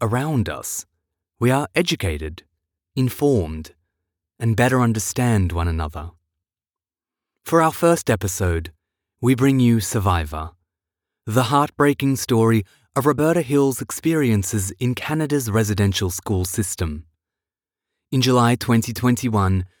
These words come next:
the bodies of one hundred and sixty Indigenous children were found on the island of Penalakat,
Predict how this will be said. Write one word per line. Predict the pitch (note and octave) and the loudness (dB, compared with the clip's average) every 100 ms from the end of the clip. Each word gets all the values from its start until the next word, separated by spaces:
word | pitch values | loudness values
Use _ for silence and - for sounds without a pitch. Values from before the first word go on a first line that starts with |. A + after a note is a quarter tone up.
| _ - | _ -4
the | A2+ | -2
bodies | A2+ B2+ B2 B2 - | 2 2 2 0 0
of | A#2 G#2+ | -4 0
one | C3 | 0
hundred | B2+ D3 C#3+ C3 | 0 -2 -4 -2
and | B2 | -2
sixty | - C3 - - B2 - _ - | -2 -4 -4 0 0 -2 _ -4
Indigenous | C#3+ B2+ C#3 D3+ D3 | -2 -2 -2 0 -2
children | - - C3+ A2 G2+ | -2 0 0 2 2
were | G2 | 2
found | F#2+ B2+ C3 C3 B2 - | 0 0 2 2 0 0
on | A#2+ | 0
the | A#2 | 0
island | - C3 D3+ D3 D3 C#3 _ _ | 0 -2 -2 0 -2 -4 _ _
of | C#3+ | -8
Penalakat, | - C#3+ C3 G#2+ F#2 - G2 - | -4 0 2 2 2 0 -4 -4